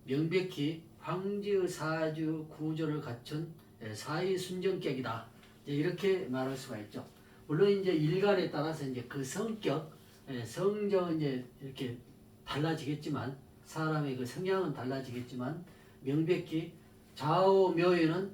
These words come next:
황제의 사주라는 걸 명확히, 예, 알 수 있다. 즉, 예, 건융 황제의 아버지 옹정 황제도 좌우묘유를 갖춘 사위 순정격을 갖춘 사주였다.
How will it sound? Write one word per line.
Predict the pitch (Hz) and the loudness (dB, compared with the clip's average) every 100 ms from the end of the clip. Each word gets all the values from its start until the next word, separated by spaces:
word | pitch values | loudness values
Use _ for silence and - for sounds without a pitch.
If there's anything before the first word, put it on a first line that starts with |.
| - | -12
황제의 | - 202 220 220 208 180 | -6 -4 -2 6 6 6
사주라는 | 165 - 165 160 147 139 | 4 -2 -2 -2 -2 -2
걸 | 165 175 151 | -4 -6 -4
명확히, | 147 156 156 185 196 - | -2 0 -2 -4 -8 -6
예, | |
알 | 147 143 160 | -4 -2 -2
수 | 151 135 | -2 -6
있다. | 127 - - - - - | -4 -6 -8 -10 -8 0
즉, | 196 - - - - 160 | 0 0 -10 -20 -6 2
예, | 156 | 2
건융 | - 156 196 196 | 2 2 2 2
황제의 | 165 180 180 | 2 2 2
아버지 | 151 143 170 156 | 2 2 0 2
옹정 | 143 165 175 180 | 2 2 2 2
황제도 | 156 156 151 165 156 | 2 0 -2 -2 -4
좌우묘유를 | 117 160 180 175 170 156 151 151 156 185 185 | -2 2 4 4 2 2 2 0 0 0 -2
갖춘 | 123 139 117 | -6 -8 -10
사위 | - 180 190 190 | -4 0 0 0
순정격을 | 185 185 175 175 165 151 175 170 - - - | -4 -6 -2 -2 -2 -2 -2 -4 -12 -20 -10
갖춘 | 143 143 180 175 | -8 -6 -2 -2
사주였다. | 147 156 147 127 120 - - | -2 -2 -2 -4 -4 -8 -8